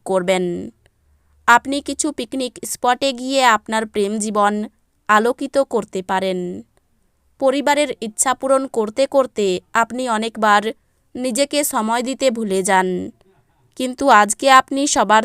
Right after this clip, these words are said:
থেকে দূরে সরে নিজের জন্য সময় বার করতে পারবেন। আজ আপনার স্ত্রী প্রারম্ভিক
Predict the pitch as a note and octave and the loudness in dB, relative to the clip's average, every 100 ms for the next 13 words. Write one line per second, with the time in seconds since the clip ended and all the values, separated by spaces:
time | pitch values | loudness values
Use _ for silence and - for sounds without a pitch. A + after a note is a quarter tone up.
0 | - B3+ A#3 G#3+ G3 G#3 A#3 G3+ G3 G#3 | 0 -4 -2 -2 -2 0 -2 0 2 2
1 | - _ _ _ A#3+ A#3 A3 C4 B3+ C#4 | -2 _ _ _ -8 -6 2 4 6 2
2 | C#4 C4+ C4+ - A#3 A3+ A#3 G#3 G3+ G#3+ | 2 -2 -2 -2 -2 -2 0 2 2 0
3 | A#3+ G#3 G3+ G#3+ G#3 F#3+ F3+ F#3+ F3+ F3+ | -4 -4 -6 0 2 2 2 -2 -2 -6
4 | - _ _ _ _ _ _ _ - A3 | -10 _ _ _ _ _ _ _ 4 4
5 | A#3 C4 - D4 C#4 - - - C4+ C4+ | 6 4 4 0 0 -4 -6 -6 -6 0
6 | A3+ A#3 B3+ C#4+ | 0 0 -2 -4